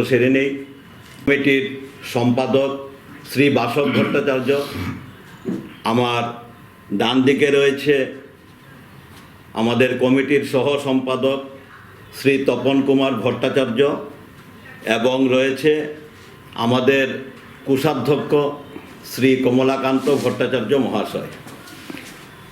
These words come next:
আমার বাঁ পাশে রয়েছে আমাদের কৈলাসহর বৈদিক ব্রাহ্মণ সমাজ কমিটির সহ সম্পাদক শ্রী বিশ্বজিৎ গোস্বামী মহাশয় এবং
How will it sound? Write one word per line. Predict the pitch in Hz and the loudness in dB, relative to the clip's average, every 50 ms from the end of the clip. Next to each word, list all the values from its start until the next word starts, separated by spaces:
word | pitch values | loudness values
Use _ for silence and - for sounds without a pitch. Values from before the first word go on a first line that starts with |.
| 120 120 | 0 2
আমার | 127 135 135 135 131 117 | 2 2 2 0 0 0
বাঁ | 131 123 127 - | 0 0 0 -2
পাশে | 135 131 127 156 151 139 | -2 -2 0 0 2 4
রয়েছে | 143 143 143 139 143 - 156 147 143 135 107 - - - - - - - - - - - - - - - - - | 4 4 4 2 0 0 0 2 2 0 -2 -6 -12 -18 -20 -20 -20 -20 -20 -20 -20 -20 -20 -20 -20 -20 -8 -4
আমাদের | 120 113 120 123 117 131 127 127 120 - - - - - - - - - - - - - - - - - - - - - - - - | -2 0 0 2 2 4 2 2 0 -2 -6 -10 -14 -18 -20 -20 -20 -20 -20 -20 -20 -18 -16 -16 -16 -16 -20 -20 -20 -20 -20 -20 -2
কৈলাসহর | - 117 123 127 131 127 127 147 135 135 135 123 | 2 2 4 4 2 2 2 2 2 2 2 4
বৈদিক | 123 123 123 113 131 131 123 | 4 4 4 4 4 2 4
ব্রাহ্মণ | 107 127 123 131 135 139 139 131 | 2 0 0 2 0 0 0 0
সমাজ | 135 139 135 131 131 123 127 - | 0 2 2 2 0 -2 -2 0
কমিটির | 127 123 127 127 127 139 139 135 131 107 - - - - - - - - - - | 2 4 4 2 2 4 2 2 2 2 -4 -10 -14 -14 -16 -18 -18 -18 -16 -14
সহ | - - 139 123 123 139 131 - | -2 0 0 0 2 0 -2 0
সম্পাদক | 139 127 123 110 - 127 120 - 143 143 139 - - - - - - - - - - - | 0 0 0 2 0 0 2 2 2 2 2 0 -6 -12 -16 -18 -20 -20 -20 -20 -20 -18
শ্রী | - - 143 139 131 | -2 0 2 2 2
বিশ্বজিৎ | 120 110 127 123 - - 151 143 131 143 143 127 110 | 4 2 2 2 4 2 2 4 4 4 2 2 4
গোস্বামী | 104 123 120 120 - - 147 139 143 147 156 156 151 - - - - - - - - - - - - - - - - - | 4 2 2 2 0 0 0 4 4 4 4 2 -2 -6 -8 -12 -16 -18 -20 -20 -20 -20 -20 -20 -20 -20 -20 -20 -8 -2
মহাশয় | 117 120 120 139 135 - - 143 143 160 - - - - - - - - - - - - - - - - - - - 127 135 143 | 0 2 2 2 0 2 0 0 0 0 -4 -6 -12 -16 -18 -20 -20 -20 -20 -20 -20 -20 -20 -20 -20 -20 -20 -10 -4 -2 -2 2
এবং | 139 151 156 | 2 2 2